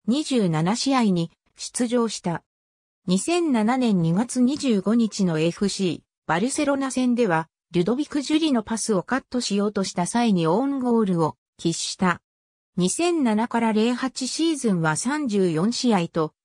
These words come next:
出場機会を増やした。二千八年三月三十日のレクレアティーボ・ウェルバ戦でもオウンゴールを記録した。二千八から零九シーズンは三十試合に出場した。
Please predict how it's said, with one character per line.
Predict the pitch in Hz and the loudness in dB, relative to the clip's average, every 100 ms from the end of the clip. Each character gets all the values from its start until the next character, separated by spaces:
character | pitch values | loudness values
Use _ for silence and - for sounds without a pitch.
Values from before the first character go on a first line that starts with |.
| _ | _
出 | - - 294 | -12 -6 -4
場 | 294 294 | 0 -2
機 | 277 - | -4 -4
会 | 262 277 | -2 2
を | 196 | 0
増 | 160 143 | -2 -4
や | 160 | -4
し | 202 - | -4 -6
た。 | 135 - _ _ _ _ _ | -8 -10 _ _ _ _ _
二 | 180 | -2
千 | 185 311 311 | 0 -2 -2
八 | 247 285 277 | -4 -4 -2
年 | 277 214 | 0 0
三 | - 269 | 0 0
月 | 277 240 - | 0 0 -2
三 | - 190 277 | -2 0 0
十 | 277 277 | 0 2
日 | 220 - 180 | 2 2 0
の | 156 | 2
レ | 165 | 0
ク | - 277 | 0 -2
レ | 285 | 0
ア | 269 | -2
テ | - 269 | -2 -4
ィ | 269 | -2
ー | |
ボ・ | 214 | 0
ウ | 220 | 2
ェ | 185 | 2
ル | 170 | 0
バ | 165 156 - _ _ | -2 -4 -8 _ _
戦 | - 294 302 | -4 -2 2
で | 233 | 2
も | 180 151 | 2 2
オ | 208 | 0
ウ | |
ン | 277 277 | 0 0
ゴ | 277 269 | 0 2
ー | |
ル | 196 | 2
を | 160 | -2
記 | - 156 | -4 -4
録 | 175 202 | -2 -4
し | - | -4
た。 | 160 135 - _ _ _ _ - | -4 -4 -6 _ _ _ _ -2
二 | 180 | -2
千 | - 330 | 0 -2
八 | 240 208 202 | -2 -4 -4
か | - 233 | -4 -2
ら | 226 | 0
零 | 202 247 | 0 -2
九 | - 262 | -2 -4
シ | - 285 | -2 -2
ー | 254 | 0
ズ | 202 | 0
ン | 165 | 0
は | 151 | 0
三 | - 196 247 | 0 0 0
十 | 233 | -2
試 | 254 - 277 | -4 -2 0
合 | 254 | 2
に | 208 160 | 2 0
出 | - - 196 | -4 -2 0
場 | 196 185 | 0 -2
し | - | -4
た。 | - 131 | -6 -6